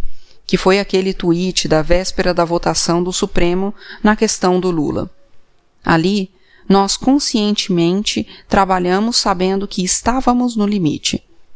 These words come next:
mas sentimos que a coisa poderia fugir ao nosso controle se eu não me expressasse. Porque outras pessoas,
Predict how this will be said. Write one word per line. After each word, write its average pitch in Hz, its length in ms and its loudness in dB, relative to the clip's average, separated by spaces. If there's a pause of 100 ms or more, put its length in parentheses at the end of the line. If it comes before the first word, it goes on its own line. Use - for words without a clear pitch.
(440)
mas 175 180 4
sentimos 180 840 0
que 175 220 0
a 175 80 2
coisa 190 380 0
poderia 185 420 0
fugir 185 420 0
ao 180 120 2
nosso 170 240 0
controle 180 580 0 (240)
se - 240 0
eu 180 160 4
não 170 240 2
me 214 100 0
expressasse. - 840 -4 (1040)
Porque 190 480 2
outras 196 340 0
pessoas, 175 720 -2